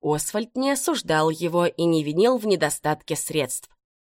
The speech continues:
Он ведь всегда справедлив, поэтому признаёт, что изо всех сил помогал собирать корзину. Дора тоже внесла свой вклад,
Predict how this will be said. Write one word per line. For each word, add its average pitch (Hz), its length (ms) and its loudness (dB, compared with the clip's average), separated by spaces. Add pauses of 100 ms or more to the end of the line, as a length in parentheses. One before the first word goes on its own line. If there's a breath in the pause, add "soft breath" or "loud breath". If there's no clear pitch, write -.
(340)
Он 196 240 4
ведь 202 180 0
всегда 190 380 -2
справедлив, 196 880 -2
поэтому 156 460 2
признаёт, 165 500 2
что - 160 0
изо 180 260 2
всех 285 360 -2
сил 240 360 -2
помогал 175 480 0
собирать 156 500 -2
корзину. 139 680 -6 (460)
Дора 294 340 2
тоже 240 320 2
внесла 233 400 2
свой 160 240 -2
вклад, 143 420 -2